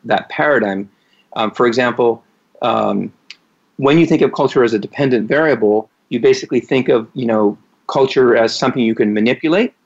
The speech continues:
and, you know, you, there's inputs and there's outputs. You do something to the culture, and out pop, pops out something that you want to,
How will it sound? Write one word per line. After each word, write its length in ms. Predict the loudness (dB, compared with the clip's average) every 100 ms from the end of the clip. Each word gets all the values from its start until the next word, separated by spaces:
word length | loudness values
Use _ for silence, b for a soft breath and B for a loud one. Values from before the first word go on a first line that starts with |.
| _
and, 380 | -6 -4 -6 -4
you 100 | -4
know, 100 | 0
you, 200 | 0 2
there's 220 | 0 0
inputs 400 | 0 0 0 0
and 100 | -2
there's 120 | -2
outputs. 440 | -2 -4 -2 -4 -2
You 80 | -6
do 100 | -4
something 300 | -6 -6 -2
to 120 | -2
the 60 | -2
culture, 340 | -4 -2 0
and 80 | 0
out 240 | -2 -4 -4
pop, 280 | -6 -6 _ _ -6
pops 280 | -6 -4
out 220 | -4 -4 -4
something 320 | -6 -4 -4
that 160 | -6
you 100 | -4
want 340 | -2 -2 -4 -6
to, 280 | -4 -2